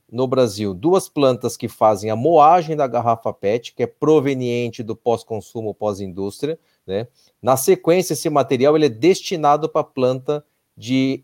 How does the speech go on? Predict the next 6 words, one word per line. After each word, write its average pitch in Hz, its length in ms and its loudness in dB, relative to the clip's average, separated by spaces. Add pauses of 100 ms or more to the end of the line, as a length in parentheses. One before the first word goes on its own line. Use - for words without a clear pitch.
(100)
transformação, 170 920 0 (320)
aonde 117 320 0
o 127 40 -2
nosso 131 300 0
maior 139 300 4
core 135 420 2